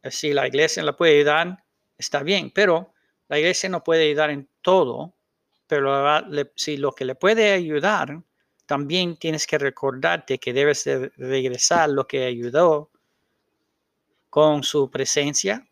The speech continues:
su tiempo, si no tienes dinero, y también con sus donaciones cuando lo puedes obtener".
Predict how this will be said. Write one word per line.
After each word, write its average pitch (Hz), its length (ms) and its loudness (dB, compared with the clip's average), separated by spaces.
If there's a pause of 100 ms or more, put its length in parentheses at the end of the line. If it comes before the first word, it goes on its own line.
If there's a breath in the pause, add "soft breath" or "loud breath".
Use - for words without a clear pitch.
(1040)
su 147 200 0
tiempo, 160 600 0 (380)
si - 160 -8
no 180 100 0
tienes 185 280 -8
dinero, 185 440 -6 (400)
y 165 140 0
también 156 440 0
con 143 200 -6
sus 143 240 -6
donaciones 156 640 0
cuando 135 280 -2
lo 131 100 -4
puedes 143 460 -2
obtener". 139 600 -8